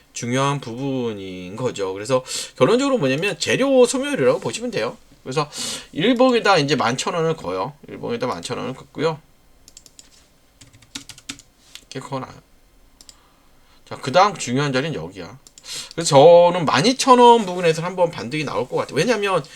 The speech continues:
우리가 이게 하나의 봉이잖아. 그쵸? 그래서 만 이천 원이라는 부분이 굉장히 저는 중요할 것 같습니다. 그래서 지금 에이치엘비 테라피틱스는 여러분들이 굉장히 고민이 많으실 거야. 그쵸? "아, 이거 손절을 해야 되나? 아니면,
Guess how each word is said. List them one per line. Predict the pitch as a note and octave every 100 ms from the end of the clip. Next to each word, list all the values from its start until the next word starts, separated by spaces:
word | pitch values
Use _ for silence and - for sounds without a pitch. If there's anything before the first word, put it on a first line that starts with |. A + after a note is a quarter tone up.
| - - -
우리가 | G3 E3+
이게 | D3 F3+
하나의 | G#3 A#3 F3
봉이잖아. | - A#2 C3 A2 F2 F#2 -
그쵸? | B2+ - - _
그래서 | - - C3+ A3+ _ _ _ -
만 | F#2+ A#2+
이천 | F#3+ - F3+
원이라는 | E3 D#3 C#3+ C#3 C3+
부분이 | G#2+ A2 C3+
굉장히 | G2 G#2+ C#3+ A3 _ _ _
저는 | - G#2 G#2+
중요할 | - A2+ C3 A2 G2+
것 | G#2+
같습니다. | F2+ - G2+
그래서 | G#2 A#2+ - - -
지금 | E3+ F3 F#3 F3
에이치엘비 | D3 F#3 C#4 C4 A#3+ A#3+ -
테라피틱스는 | C4 C4+ C4 - - G#3+ F3
여러분들이 | E3+ F3+ E3+ D3
굉장히 | C#3 D3+ C3+
고민이 | - D#3+ E3
많으실 | C3 A2+ C3 G3
거야. | C#3 A#2
그쵸? | - B2 - - - - -
"아, | C#3+ -
이거 | D#3 D3+
손절을 | G#3 G#3+ F#3 F3
해야 | G3+
되나? | G3 F3 F3 F3 E3 -
아니면, | C#3 E3 F3+ A#3